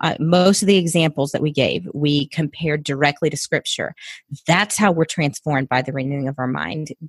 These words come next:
using the Word of God to show us what the truth is. So I, I would far prefer to do that than, than to think, um, naively that a book like this is,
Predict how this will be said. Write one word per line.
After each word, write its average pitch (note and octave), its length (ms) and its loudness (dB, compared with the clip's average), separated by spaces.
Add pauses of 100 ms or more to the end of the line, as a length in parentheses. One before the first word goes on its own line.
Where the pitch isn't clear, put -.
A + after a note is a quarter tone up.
(120)
using F#3 320 2
the D#3 100 4
Word D3+ 320 4
of C#3+ 140 -2
God G#2 460 0 (340)
to - 100 -2
show D3+ 240 2
us C#3 120 -2
what - 180 -4
the C3 80 -14
truth - 320 -6
is. - 360 -6
So - 300 2 (380)
I, - 320 -2 (420)
I A3+ 140 4
would G#3+ 160 4
far G3 240 4
prefer F3+ 380 0
to D#3+ 120 -4
do D3+ 200 -2
that D3 480 0 (120)
than, D3 600 0
than D#3+ 260 2
to D#3 140 -4
think, - 580 -2 (640)
um, C#3+ 420 0
naively D3 960 0 (380)
that D3 180 2
a D3 60 2
book D3+ 240 0
like D3 180 2
this D3+ 240 0
is, - 220 -6